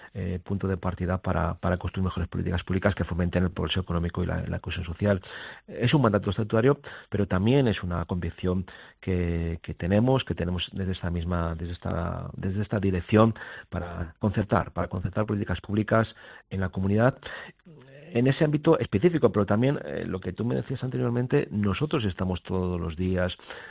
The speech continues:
eh, en contacto con la, con la patronal, con los empresarios, no solamente las empresas, sino también en la negociación colectiva de ámbito, eh, de convenio colectivo de empresa,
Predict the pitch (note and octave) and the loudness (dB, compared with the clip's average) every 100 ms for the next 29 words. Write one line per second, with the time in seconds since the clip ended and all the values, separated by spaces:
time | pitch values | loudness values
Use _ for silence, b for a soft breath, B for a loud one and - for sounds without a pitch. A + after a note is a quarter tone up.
0 | B - F#2+ - G#2+ G2+ F#2+ A2 G#2+ F2+ | B -4 -2 0 0 0 0 0 2 2
1 | F2 F2 E2+ - F2+ E2+ F2+ F2+ G2+ G#2 | 2 2 0 -4 -6 -2 -2 0 -2 -2
2 | F#2+ G2+ F#2 F2+ G#2 A2+ A2+ B B - | -2 -4 -4 -2 2 2 0 B B -2
3 | C3 C3+ F#2 F2+ F2 D#2+ D#2 D#2 E2 E2+ | 2 4 4 2 0 -2 -4 -4 -4 -4
4 | - D#2+ - _ _ _ _ - G2+ F#2+ | -8 -10 -16 _ _ _ _ -6 -2 -2
5 | F2 E2 G2 A2+ A2 F#2+ F2 F2 F2 E2+ | -2 -2 0 2 4 2 0 -2 -6 -4
6 | F#2 F#2 F#2 F2 - F#2+ F#2+ F2 B B | -4 -2 -2 -2 -2 2 2 2 B B
7 | - F#2+ F2 F#2 F2+ E2+ B B _ - | 0 0 2 2 2 0 B B _ -8
8 | F2 F2 F2+ F#2 F2+ F2 E2+ E2 E2 E2 | -4 -2 0 0 0 -2 -2 -2 0 2
9 | G2 - F#2 | 2 4 2